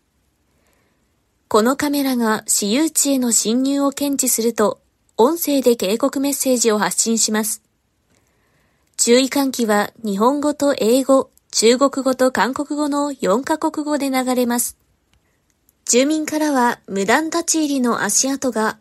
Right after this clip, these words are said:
明らかに減ったとの声も上がり、一定の効果が出ているようです。同時に観光地の混雑状況を把握するエーアイカメラも導入し、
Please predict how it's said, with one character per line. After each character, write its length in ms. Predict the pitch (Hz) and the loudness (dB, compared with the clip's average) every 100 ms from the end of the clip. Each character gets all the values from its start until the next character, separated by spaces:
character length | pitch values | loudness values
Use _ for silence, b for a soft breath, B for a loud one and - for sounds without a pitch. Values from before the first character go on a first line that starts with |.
| - | -10
明 260 | 180 - | -8 -4
ら 140 | 311 330 | -2 -2
か 140 | 302 | -2
に 160 | 269 240 | -4 -2
減 140 | 202 | -4
っ 20 | |
た 180 | - 262 | -4 -6
と 120 | 269 | -2
の 140 | 254 240 | -2 -2
声 280 | - 226 247 | 0 2 2
も 120 | 214 | 0
上 140 | 202 | -4
が 140 | 190 214 | -2 -2
り、 240 | 226 226 b b b | -2 -4 b b b
一 120 | 208 | -12
定 280 | 170 - 277 | -6 0 0
の 120 | 294 | 0
効 220 | 294 320 311 | -2 0 0
果 160 | 285 | -2
が 140 | 262 226 | -2 0
出 140 | 233 | 2
て 80 | 247 | 2
い 120 | 233 | 2
る 80 | 226 | 2
よ 140 | 240 | 0
う 60 | 233 | 0
で 120 | 196 | -2
す。 180 | 202 - _ _ _ _ _ _ _ _ _ _ _ _ _ _ _ _ | -4 -6 _ _ _ _ _ _ _ _ _ _ _ _ _ _ _ _
同 160 | - 233 | 4 4
時 160 | 262 269 | 4 -2
に 300 | 262 254 _ | -2 -4 _
観 220 | - 226 | -2 -2
光 260 | 285 320 311 | 0 -2 -2
地 160 | - | -2
の 140 | 262 247 | -2 0
混 240 | 202 247 | 0 2
雑 240 | 311 311 | 0 0
状 160 | 294 320 | 0 0
況 300 | 302 285 269 | 0 2 2
を 80 | 247 | 2
把 200 | 208 214 | 0 -2
握 140 | 226 | -2
す 160 | 240 247 | -4 -2
る 260 | 247 247 214 | -2 -2 0
エ 160 | 240 | 0
ー 40 | 262 | 0
ア 60 | |
イ 80 | 262 | -2
カ 120 | 262 | -4
メ 120 | 262 247 | -4 -2
ラ 80 | |
も 80 | 226 | -2
導 240 | 202 190 208 | -2 -2 -2
入 180 | 202 | -2
し、 300 | 208 - 208 | -2 -2 -4